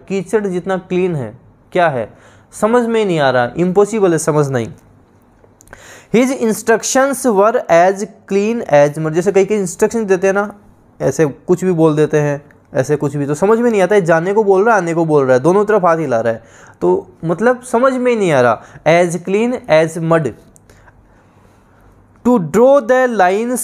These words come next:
somewhere, to set some limit, लाइन ड्रॉ कर दी है, जैसे लक्ष्मण रेखा थी, लक्ष्मण ने कर दी, वैसे एक लाइन हो गई,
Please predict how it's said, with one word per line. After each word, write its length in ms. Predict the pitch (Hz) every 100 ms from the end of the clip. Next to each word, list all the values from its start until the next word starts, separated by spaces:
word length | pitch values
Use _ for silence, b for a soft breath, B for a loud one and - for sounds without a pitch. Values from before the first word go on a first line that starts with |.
| -
somewhere, 600 | 202 202 165 175 196 131 110 - _ _ _ _ _ _ _ _ b b b _ _ _ _ 220
to 80 | 202 -
set 260 | 208 240 240
some 320 | - 214 214 180 160
limit, 300 | 190 240 160 - _ _ 127
लाइन 360 | 156 226 262
ड्रॉ 220 | 202 220
कर 160 | 208 165
दी 180 | 135 131
है, 180 | 113 - _ -
जैसे 160 | 135 165
लक्ष्मण 440 | 147 - 190 202
रेखा 480 | 185 185 196 185 - _ _ -
थी, 140 | 196
लक्ष्मण 400 | 160 151 175 170
ने 100 | 170
कर 140 | 165
दी, 140 | 143 160
वैसे 220 | 175 202
एक 120 | 180
लाइन 280 | 151 143 170
हो 120 | 147
गई, 180 | 120 117